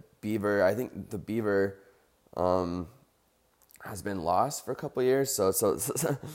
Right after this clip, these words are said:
there's a running joke about that. So they were all running around. Um, they had some funny stuff at the bowl. They had a sandwich that I guess Jimmy Kimmel said he worked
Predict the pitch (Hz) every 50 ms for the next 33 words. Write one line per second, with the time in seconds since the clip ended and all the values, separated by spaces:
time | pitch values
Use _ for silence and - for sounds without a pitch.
0 | - - - _ _ - - - - 92 104 95 101 92 98 101 101 101 98 92
1 | 92 87 85 87 92 - 87 85 - - 85 85 - - - 71 90 92 92 90
2 | 71 82 87 87 92 - - - - _ _ _ _ _ - - 95 98 98 98
3 | 95 95 90 90 90 90 90 87 87 87 85 87 92 - - - _ _ _ _
4 | _ _ _ _ - - - 82 85 82 71 67 71 76 87 - - - _ _
5 | _ _ - _ _ _ - - 104 107 110 110 110 110 101 - - 98 92 90
6 | - 107 107 107 104 - - 98 - - - 82 85 78 92 98 95 101 107 107
7 | 92 82 - - - - 110 113 123 135 131 135 139 139 - - - - 113 -
8 | - - - - _ _ _ _ - - 110 117 107 - - 113 110 104 95 -
9 | 131 123 117 117 113 110 104 98 98 95 85 87 95 95 95 - - - -